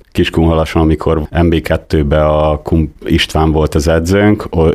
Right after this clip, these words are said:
ő kérdezte meg, hogy te hogy bírod ezt? Milyen felső tested van meg? Milyen fizikai állóképességed.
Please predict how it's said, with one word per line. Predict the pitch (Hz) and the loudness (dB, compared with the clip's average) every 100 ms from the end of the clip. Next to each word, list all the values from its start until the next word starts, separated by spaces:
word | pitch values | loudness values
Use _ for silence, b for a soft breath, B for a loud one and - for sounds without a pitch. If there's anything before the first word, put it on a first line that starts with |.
| - | 0
ő | 80 71 | -2 0
kérdezte | - 73 73 - - | -4 -4 -4 -6 -4
meg, | 73 71 | -2 -2
hogy | 78 | -8
te | - 82 73 - | -4 -4 -4 -4
hogy | 101 92 | -2 -2
bírod | 69 71 69 | -2 -2 -2
ezt? | 67 69 - - _ | -4 -8 -12 -20 _
Milyen | 92 101 80 69 - - - - _ _ - | 0 2 2 0 -2 -10 -18 -20 _ _ -20
felső | - - - 78 76 - | -20 -16 -2 0 0 -2
tested | - 78 - - 71 | -2 -4 -4 -4 -4
van | 65 69 | -4 -4
meg? | 67 - - b b b b b | -4 -6 -12 b b b b b
Milyen | 82 82 78 73 - 50 50 - | 0 2 2 0 -2 -6 -10 -12
fizikai | - 87 73 - 73 | -2 0 0 0 0
állóképességed. | 69 71 69 69 - 69 73 71 - 69 69 | 0 -2 -4 -4 -2 -4 -4 -6 -4 -2 -2